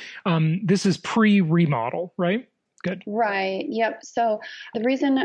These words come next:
Speaker 2: we really enjoy Mobile, Alabama in Alabama in general is the low taxes, the property taxes that they offer.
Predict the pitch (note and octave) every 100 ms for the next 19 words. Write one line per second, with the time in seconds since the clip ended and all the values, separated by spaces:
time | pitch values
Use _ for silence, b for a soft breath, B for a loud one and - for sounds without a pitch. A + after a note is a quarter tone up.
0 | - A3+ G#3+ G#3 - A3 G#3 G3+ G3+ G3
1 | G3 G3 F#3+ G3 G3 F#3+ - G3+ F#3 G3+
2 | G3 F#3+ E3+ G3 F#3 - G3+ F#3+ F#3+ F#3+
3 | F#3 F3+ G#3+ A3 G3+ G3 - G3 F#3 -
4 | F#3+ F#3 F#3+ F#3+ F#3+ - - - A3 -
5 | - - - - - - G#3 G#3 G3 -
6 | G#3+ - F#3+ G3 G3 F#3+ - F#3+ - G3+
7 | G3+